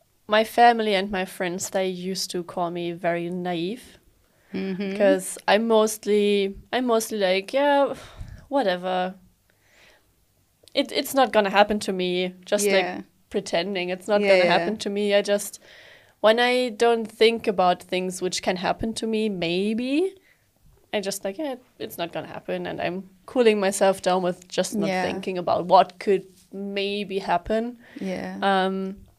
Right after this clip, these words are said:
Speaker 1: but I mean, you still have to be curious somehow. But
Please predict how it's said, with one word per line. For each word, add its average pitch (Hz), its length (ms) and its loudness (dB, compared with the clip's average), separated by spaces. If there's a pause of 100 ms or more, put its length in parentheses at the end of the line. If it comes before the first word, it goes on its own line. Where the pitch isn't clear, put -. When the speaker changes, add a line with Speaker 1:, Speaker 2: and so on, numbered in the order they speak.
(100)
Speaker 1:
but 190 100 4
I 190 60 2
mean, 190 160 -4
you 185 100 -2
still 196 240 2
have 196 160 0
to - 100 -16
be 175 60 -12
curious 226 480 0
somehow. 202 800 2 (220)
But 190 420 0